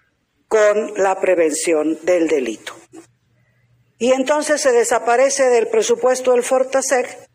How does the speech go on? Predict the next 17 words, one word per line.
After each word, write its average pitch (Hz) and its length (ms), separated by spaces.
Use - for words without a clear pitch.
que 208 100
es - 120
el 214 120
subsidio 240 580
para 180 180
estados 214 420
y 233 60
municipios 233 640
con 175 180
el 156 100
que 180 120
se 180 160
cubren 220 440
aspectos 214 840
de 202 280
capacitación, 202 880
equipamiento, 214 880